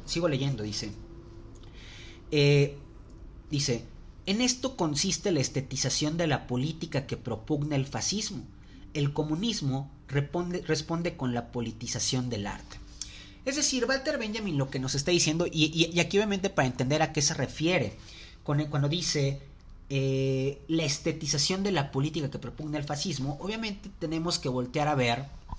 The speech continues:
a lo que está sucediendo con los nazis en este momento, ¿no? Eh, eh, a Walter Benjamin le toca,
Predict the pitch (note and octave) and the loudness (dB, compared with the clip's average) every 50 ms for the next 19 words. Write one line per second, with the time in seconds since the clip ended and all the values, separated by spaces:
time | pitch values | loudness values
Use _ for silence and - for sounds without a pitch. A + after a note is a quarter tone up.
0 | - - - - - - - - - F#3+ G3 F#3 F#3 F#3 - F3+ E3 - - F3+ | -12 -12 -16 -18 -18 -18 -14 0 4 6 8 8 8 6 6 4 4 4 6 4
1 | D#3+ C#3+ F3 - C#3+ C3+ C3+ C3+ C3+ C3 C3 - - A2+ A2+ A2+ A2 - - - | 4 4 4 2 2 2 2 2 2 2 0 0 0 0 0 0 -2 -2 -2 2
2 | D3 C#3+ C#3 C#3+ D3 C#3 - B2 A2 A#2 A2+ - - A#2 G#2 F#2+ F#2 F#2 G2 - | 4 4 4 4 4 2 0 0 -2 -2 -4 -4 -4 -6 -6 -6 -6 -8 -10 -12
3 | - - F2+ G2 A2+ C3+ - - - - - - - - B2 B2+ B2 - C3+ C3+ | -14 -14 -12 -10 -8 -8 -8 -10 -14 -18 -20 -14 -6 -2 -2 -2 0 0 2 2
4 | C3+ B2+ - C#3 C#3+ D3 D#3+ D#3+ D#3+ D#3+ E3+ C#3+ C#3 D#3+ A3+ B3 A3+ G3+ D#3+ D3+ | 2 2 2 4 6 6 6 6 6 4 4 4 4 4 4 2 0 0 0 2
5 | C#3+ C3 B2+ B2+ - D3 C#3 C#3+ - C#3+ C#3 C#3+ C#3 C#3+ | 2 2 2 0 0 0 0 4 8 10 10 10 8 6